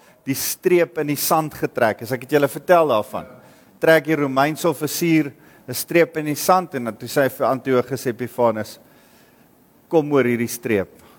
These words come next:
dan gaan ek vir jou doodmaak." En toe draai Druipster terug, maar hy is so gefrustreerd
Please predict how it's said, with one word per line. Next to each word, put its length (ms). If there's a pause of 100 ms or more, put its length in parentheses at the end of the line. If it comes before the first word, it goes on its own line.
(720)
dan 80
gaan 180
ek 120
vir 180
jou 0
doodmaak." 600 (240)
En 140
toe 120
draai 380 (140)
Druipster 720 (100)
terug, 280 (1300)
maar 140
hy 40
is 160
so 160
gefrustreerd 920